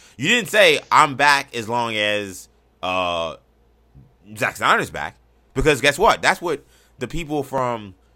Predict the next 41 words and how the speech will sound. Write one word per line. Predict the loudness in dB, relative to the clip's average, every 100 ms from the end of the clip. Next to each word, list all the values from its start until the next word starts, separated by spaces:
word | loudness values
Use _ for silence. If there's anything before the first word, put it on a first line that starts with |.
| _ _
the, | -8 -6 -4 -8 -12 _ -20 -14
uh, | -14 _ -12
the, | -8 -8 -8
the, | -10 -6 -4
uh, | -2 -2 -6
the | -12 -4
Guardians | 0 0 -2
of |
the | -6
Galaxy | 0 2 0 -4 -6
were | -6
saying | -6 -6 -6
essentially | -6 -8 -6 -4
about | -2 -2
James | -2 -8 -4
Gunn. | -2 -2 -4 _ _ _ _ _ _ _ _ _ -8
Well, | 0
they | 4
were | 4
like, | 2 2
"Yo, | 0
we | 0
can't | -4 -4 -4 -6
do | -8 -6
this | -6 -6
without | -4 -4 -4
James | -8 -14 -14
Gunn." | -20 -20 _
Dave | -2 -2
Bautista, | -2 -8 -8 -8 -8 -8 _ _ _ -10
we, | -4
like, | 0 0
he | 0
was |
looking, | 0 2
he | 2
was | 2
ready | 0 2
to |
pull | 6 6 6
up | 0 -2